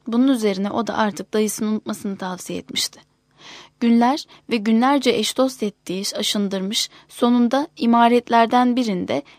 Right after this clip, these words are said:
bir çeşit tariki dünya hayatı yaşayan Türkistanlı bir hocanın sefil odasına sığınmıştı. Ama o bütün bunları sakladı. "Dayıma rest çektikten sonra indim şehre.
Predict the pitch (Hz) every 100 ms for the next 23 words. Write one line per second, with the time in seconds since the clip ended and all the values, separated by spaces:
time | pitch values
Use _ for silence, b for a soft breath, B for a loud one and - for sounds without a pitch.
0 | _ 254 277 - 220 254 _ 240 233 247
1 | 269 202 214 226 240 233 226 214 214 -
2 | 208 - 190 196 214 226 - - 269 233
3 | 220 208 - 202 196 226 302 B B -
4 | 262 262 285 226 220 214 226 208 - 185
5 | 170 - - 196 _ b b b b -
6 | 240 233 - 277 339 b b _ 240 -
7 | 320 247 202 190 196 226 208 - - -
8 | _ _ _ _ _ _ 233 254 269 254
9 | 269 - 254 - 262 - 285 277 208 214
10 | 277 240 247 254 214 202 175